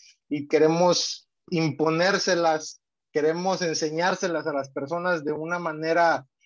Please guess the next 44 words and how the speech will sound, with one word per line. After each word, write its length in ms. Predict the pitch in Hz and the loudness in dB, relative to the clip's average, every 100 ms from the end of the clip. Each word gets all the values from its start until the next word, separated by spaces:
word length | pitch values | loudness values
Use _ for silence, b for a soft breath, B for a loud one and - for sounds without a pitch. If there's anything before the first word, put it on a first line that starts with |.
| _ | _
muy 240 | - 175 202 | -4 0 2
agresiva, 720 | 196 170 147 - 185 190 151 | 0 -2 -4 -6 -6 -4 -6
¿no? 300 | 143 180 180 _ _ - | -6 -12 -14 _ _ -4
Ah, 360 | 147 143 139 | 0 0 -2
por, 220 | 147 151 - | -4 -8 -6
por, 220 | 156 - | -6 -6
en, 300 | 156 160 156 | -2 -2 -2
en 80 | 160 | -4
nuestras 480 | 156 147 - 151 143 | -4 -4 -2 -2 0
ganas 640 | 147 180 196 190 180 143 | 2 2 4 0 0 -2
de, 360 | 147 147 139 135 | -6 -4 -6 -8
de, 120 | 139 | -12
de 140 | 147 147 | -6 -4
que 120 | 151 | -2
la 220 | 147 143 | -2 -2
persona, 460 | 143 135 165 180 170 | -4 -6 -4 -4 -4
que 380 | 151 135 143 151 | -4 -6 -6 -4
las 160 | 139 | -6
personas 400 | - 131 175 170 | -8 -10 -6 -4
entienden, 920 | 160 135 135 170 190 190 170 156 135 - b b - | -4 -8 -2 2 2 2 0 -2 -4 -14 b b -4
que, 280 | 151 143 | -4 -2
que, 160 | 143 139 | -8 0
que 240 | 156 175 | 0 2
entiendan, 560 | 156 135 180 214 185 151 | 0 4 4 6 4 0
perdón, 260 | 139 156 160 | 2 0 0
entiendan 640 | 147 156 185 190 185 165 | -2 0 2 2 -2 -2
de 120 | 147 | -4
que 180 | 147 151 | -2 -2
esto 220 | 156 - | -2 -4
es 60 | 180 | -2
lo 140 | 175 | -2
correcto. 460 | 143 135 160 147 131 | 0 0 0 -2 -10
Creo 220 | 151 175 | -8 -8
que 60 | 196 | -6
eso 100 | 180 | -10
es 100 | - | -2
algo 260 | 185 190 - | 0 0 -4
que 100 | 147 | -8
nosotros 480 | 139 160 170 170 | -8 -8 -6 -8
como 240 | - 160 135 | -4 -6 -4
cristianos 340 | 135 165 175 | 2 2 4
muchas 220 | 170 165 | 0 4
veces 280 | 165 160 170 | 4 4 -4
caemos, 520 | - 127 147 165 170 | -2 -2 0 -2 -4